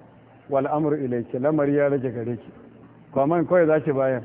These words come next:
umarni za ki, fanzuri ma za ta amurin, duba ki ga me za ki ba da kwaman." Sai ka ce, "Innal muluka," <clears throat> qalat,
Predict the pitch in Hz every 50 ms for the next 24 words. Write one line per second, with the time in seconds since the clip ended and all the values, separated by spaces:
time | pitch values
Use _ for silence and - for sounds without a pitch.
0 | - - - - - - - - - - - 151 147 156 151 151 160 170 175 165
1 | 180 180 190 185 180 156 147 139 139 - - - - - - - - - - -
2 | - - - - - - - - - - - - - 156 170 185 185 165 156 165
3 | 160 156 160 160 160 160 160 160 160 156 160 160 156 165 165 160 160 156 147 151
4 | 156 147 120 107 - - - - - - - - - - - - - - - -
5 | 127 139 143 131 147 156 147 127 147 143 143 139 139 135 143 151 127 156 143 139
6 | 139 139 - - - 127 131 135 123 - - - - - - - - - - -
7 | - - - - - - - _ _ - - - - - - - _ - - -
8 | - - - _ - - - - - - - - - - - - 123 123 - -
9 | 127 123 - 127 123 - - 131 131 135 131 127 120 120 117 117 113 120 110 -
10 | - 117 - - - 160 147 131 123 - - 123 127 131 135 135 160 175